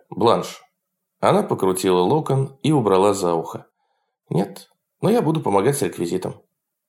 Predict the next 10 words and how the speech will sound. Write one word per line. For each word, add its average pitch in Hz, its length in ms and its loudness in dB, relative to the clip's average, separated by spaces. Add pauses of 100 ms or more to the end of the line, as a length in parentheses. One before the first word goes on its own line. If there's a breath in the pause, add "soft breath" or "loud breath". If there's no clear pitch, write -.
Я 135 200 2
прищурился 165 800 0
и 101 100 0
чуть 131 280 -4
не 110 120 4
рассмеялся. 95 1000 0
Снова 147 500 0
она 95 240 2
мне 101 280 2
врала. 87 880 -2